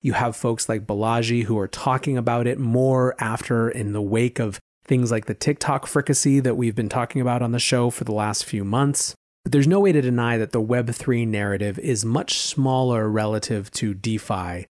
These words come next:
than it was even a few months ago. So anyways, you now have the setup for this interesting thing going into the covid part of twenty twenty. You have one, a Bitcoin that increasingly has product narrative fit around digital gold as a hedge around fiat debasement,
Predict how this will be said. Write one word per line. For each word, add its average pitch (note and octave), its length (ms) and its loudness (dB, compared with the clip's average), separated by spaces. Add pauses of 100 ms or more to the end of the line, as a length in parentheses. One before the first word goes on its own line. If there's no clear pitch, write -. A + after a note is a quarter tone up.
(200)
than G#2+ 160 0
it G#2+ 100 -4
was G2 520 -2
even G#2+ 260 -4
a F#2+ 60 -6
few - 200 -6
months F#2+ 320 -6
ago. - 380 -8 (600)
So D#3+ 280 2
anyways, B2 480 2
you D3 80 4
now A#3 240 4
have A3+ 240 0
the D3 60 0
setup D3+ 440 2
for B2+ 240 0
this A#2+ 320 0
interesting E3 580 2
thing A2+ 380 0
going G#2+ 320 0
into A2+ 540 0
the A2+ 100 -2
covid C3+ 540 0
part B2 320 -4
of C3 100 -6
twenty F#2+ 300 -8
twenty. A2 400 -2 (340)
You A#2+ 120 2
have G#2 140 0
one, A2 420 0 (340)
a B2 60 -2
Bitcoin G3+ 640 2
that D#3 280 0
increasingly G#3 760 2
has C3 500 0
product - 680 -2
narrative A2 480 0
fit - 480 0
around G#2 460 -2
digital G#2 360 -2
gold D3 480 2
as A2 220 -4
a - 80 -8
hedge B2 400 -2
around G2+ 320 -2
fiat G#2 320 -2
debasement, F3 580 2